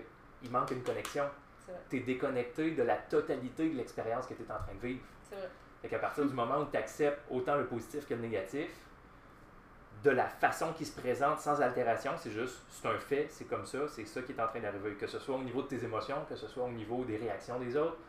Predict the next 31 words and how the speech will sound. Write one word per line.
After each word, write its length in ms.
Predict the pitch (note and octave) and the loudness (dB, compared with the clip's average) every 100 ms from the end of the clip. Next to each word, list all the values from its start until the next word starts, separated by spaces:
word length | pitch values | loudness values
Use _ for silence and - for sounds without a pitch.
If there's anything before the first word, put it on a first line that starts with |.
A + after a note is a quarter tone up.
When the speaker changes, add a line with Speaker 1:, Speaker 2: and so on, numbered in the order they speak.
| - - - - - - | -16 -18 -18 -20 -20 -4
Speaker 1:
à 40 | C#3+ | -2
partir 200 | - D#3 | 0 0
du 80 | |
moment 220 | C3 A#2+ D3 | 2 2 2
où 40 | |
t'es 100 | C#3+ | 0
capable 300 | B2+ A2+ B2+ | 0 4 4
d'accepter 460 | A2+ - A2 - C#3+ | 2 0 -2 0 0
que 220 | B2 G#2+ - - - - | 2 2 0 -10 -18 -18
c'est 200 | - - | -16 -12
comme 160 | - - | -8 -6
ça, 140 | - B2+ - - - - - - - - - - - - | 0 2 2 -2 -14 -20 -20 -20 -20 -20 -20 -20 2 6
voici 300 | - C#3+ - | 8 8 6
ce 80 | E3+ | -4
qui 80 | D3 | -2
est 80 | C3 | -2
en 80 | A#2 | -2
train 120 | B2 | -2
de 40 | |
se 60 | A#2+ | -2
passer, 580 | A2 G#2 G2 C3+ D#3+ - - - - - | 0 2 2 2 2 0 -12 -20 -20 0
comment 280 | C#3 C3 C3+ | 2 2 2
on 20 | |
peut 100 | B2 | 0
faire 160 | B2 A#2 | -2 -2
pour 120 | A2+ | -2
aller 80 | G#2 | -2
de 60 | |
l'avant 200 | G2+ G#2+ | 0 -2
avec 160 | G2 | -4
ça ? 100 | F2+ | -6